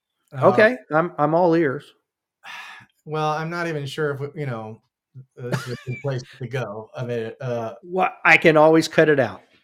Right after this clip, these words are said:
Speaker 1: Well, I just, you know, uh, I've said a lot of things tonight that I know are gonna come back and bite me. Uh,
Speaker 2: <laughs> Oh.
Speaker 1: but, um, why do we have so many nationals? Right? Like
Speaker 2: We shouldn't. We should have
Speaker 1: we
Speaker 2: one.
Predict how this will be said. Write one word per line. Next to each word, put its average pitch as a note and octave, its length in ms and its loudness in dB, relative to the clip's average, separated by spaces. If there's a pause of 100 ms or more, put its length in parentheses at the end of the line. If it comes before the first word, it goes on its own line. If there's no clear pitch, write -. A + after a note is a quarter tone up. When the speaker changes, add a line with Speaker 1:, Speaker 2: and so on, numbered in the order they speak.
(440)
Speaker 1:
Well, G3 260 8
I G3+ 100 10
just, G3 260 2 (120)
you G3 100 4
know, C#3 380 2
uh, E3+ 120 -8 (200)
I've F#3+ 220 2
said A#3+ 160 4
a F#3+ 40 8
lot E3+ 240 4
of D#3+ 80 -2
things E3 260 -4
tonight C#3+ 400 -2
that C3 100 -6
I C3+ 140 -2
know C#3+ 200 -2
are C3+ 140 -2
gonna B2 180 -8
come C3+ 220 -6
back B2 240 -2
and A#2+ 100 -6 (100)
bite A#2 200 -6
me. G#2+ 260 -12 (160)
Uh, C#3+ 260 2 (460)
Speaker 2:
<laughs> - 380 -8
Oh. E3 160 0
Speaker 1:
but, D3+ 320 -6 (720)
um, D3+ 300 0 (240)
why E3 260 0
do G#3+ 80 2
we G3+ 120 0
have F3 200 0
so E3 180 -4
many C#3+ 200 -4
nationals? C3 640 -8 (1120)
Right? C3 420 -6
Like B2 320 -8 (180)
Speaker 2:
We B2+ 140 0
shouldn't. D3+ 380 2 (100)
We C3 80 -6
should C#3+ 140 -2
have C#3 100 2
Speaker 1:
we B2+ 80 0
Speaker 2:
one. G#2+ 300 -4